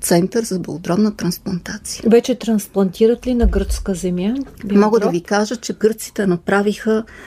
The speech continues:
Speaker 1: един невероятен пробив в областта на трансплантациите, тъй като те имаха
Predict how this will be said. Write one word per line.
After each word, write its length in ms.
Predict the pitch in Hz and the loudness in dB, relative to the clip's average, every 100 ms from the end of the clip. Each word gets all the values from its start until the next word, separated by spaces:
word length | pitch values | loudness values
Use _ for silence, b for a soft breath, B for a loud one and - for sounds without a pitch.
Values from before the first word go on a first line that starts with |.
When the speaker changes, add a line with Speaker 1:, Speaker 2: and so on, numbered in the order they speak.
| B - | B 0
Speaker 1:
един 300 | 175 214 214 | 4 4 4
невероятен 720 | 190 185 185 190 214 233 214 - - | 2 4 2 0 0 0 0 -2 -6
пробив 420 | - 196 185 233 - | 2 2 2 -4 -4
в 260 | 175 196 - - | 0 0 0 -2
областта 500 | 190 165 170 - 196 | 0 2 -2 0 2
на 240 | 180 170 170 | 4 2 -2
трансплантациите, 880 | - 165 - 165 165 170 170 - - | -6 -6 -2 -2 0 -2 -2 -10 -4
тъй 200 | - 185 | 0 0
като 240 | 175 170 | -2 -6
те 140 | - 180 | 2 4
имаха 480 | 180 175 - 170 | 6 4 0 -6